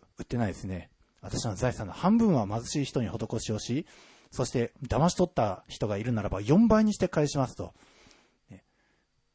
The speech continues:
いきなり全部丸々、何もかも皆さんも、ね、今住んでる家を売り払って、で、それで車も、ね、ローンも全部、ね、はたいて、それを全部貧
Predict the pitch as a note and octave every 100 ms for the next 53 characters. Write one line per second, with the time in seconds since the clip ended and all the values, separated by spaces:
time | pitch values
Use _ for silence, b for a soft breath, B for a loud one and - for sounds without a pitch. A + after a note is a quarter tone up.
0 | _ _ _ _ _ _ _ _ _ -
1 | - C#3 D3+ C#3 A2+ D3+ G2+ F2 F#2+ B2
2 | D3+ C#3 D3 B2+ _ _ _ _ _ _
3 | _ _ _ _ - C3+ A#2+ - A#2 G#2
4 | G#2+ A2 G2+ F#2 A2+ - _ - F#2 -
5 | D3 B2+ F#2 - - D3 G#2 F2+ - D#3
6 | A#2+ - A#2 B2+ A#2 A#2 - - b b
7 | b - G#2+ A2+ G#2+ A2 - _ - _
8 | _ - A#2 A2 G#2+ A#2+ _ _ G2 -
9 | A#2 A#2+ A2 F2 C3 A#2 F2+ - b b
10 | F#2+ b b b - - D3 - G2+ -
11 | B2+ B2 A#2 G2+ B2+ D#3 F#2+ G#2+